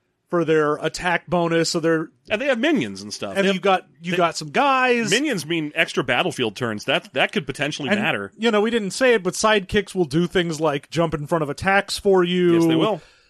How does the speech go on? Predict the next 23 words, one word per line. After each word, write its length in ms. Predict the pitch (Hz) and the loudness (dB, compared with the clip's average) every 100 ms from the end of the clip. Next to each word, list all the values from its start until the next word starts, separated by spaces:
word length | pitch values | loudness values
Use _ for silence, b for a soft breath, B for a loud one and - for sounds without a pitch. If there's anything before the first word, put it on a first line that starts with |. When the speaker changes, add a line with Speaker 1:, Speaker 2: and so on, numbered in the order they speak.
| B B | B B
Speaker 1:
So, 600 | - 202 185 175 170 - _ _ _ - | -4 2 4 4 2 -2 _ _ _ -6
you 100 | 277 | -2
know, 100 | 208 | 2
they 120 | 196 | 0
serve 260 | - 180 | 2 -2
a 60 | 139 | -4
purpose, 600 | - 294 - 277 240 - | -2 -2 0 0 0 -4
you 120 | 175 | -6
get 160 | 156 151 | -4 -2
extra 320 | 147 - 160 | -2 -6 -4
money, 360 | 185 202 196 175 | -2 0 0 -4
great, 480 | 147 160 165 156 - | -2 0 0 -2 -2
awesome. 440 | 156 156 - 165 | 0 0 0 -2
Speaker 2:
Start 240 | 151 135 113 | -2 -6 -8
with 100 | 104 | -10
a 40 | |
ship. 340 | - 131 180 - _ _ _ _ _ _ | -6 -2 -2 -4 _ _ _ _ _ _
Speaker 1:
But 460 | - - 185 180 - _ _ _ _ _ _ _ 135 | -14 -4 -2 -2 -4 _ _ _ _ _ _ _ -10
the 80 | 185 | -8
Gadgeteer 800 | 214 247 220 202 - 214 180 | -4 -4 -4 -6 -6 -2 0
is 340 | 160 156 143 - _ _ _ - | 0 -2 -4 -10 _ _ _ -12
not 240 | 156 196 202 | -4 -2 2
only 560 | 254 254 202 185 156 | 2 2 0 0 -2